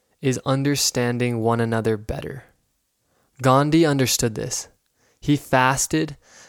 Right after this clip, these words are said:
that the Muslims and the Hindu religions might better understand each other, that they could come together and make peace.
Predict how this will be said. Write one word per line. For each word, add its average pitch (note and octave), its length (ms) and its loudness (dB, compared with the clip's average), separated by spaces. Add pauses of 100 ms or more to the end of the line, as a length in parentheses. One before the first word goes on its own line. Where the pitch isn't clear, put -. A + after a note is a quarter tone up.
that C3 140 -2
the C3+ 80 2
Muslims C3+ 520 2
and C#3+ 100 2
the C3 60 2
Hindu C3+ 340 -2
religions B2 600 0
might A#2+ 460 -4
better A#2+ 260 -2
understand A#2+ 640 -4
each A#2 220 -4
other, A#2 300 -4 (180)
that B2 100 -6
they C#3+ 140 2
could C#3 180 -2
come D3 320 -2
together B2 560 0
and A#2 240 -6
make A2+ 260 -6
peace. - 460 -10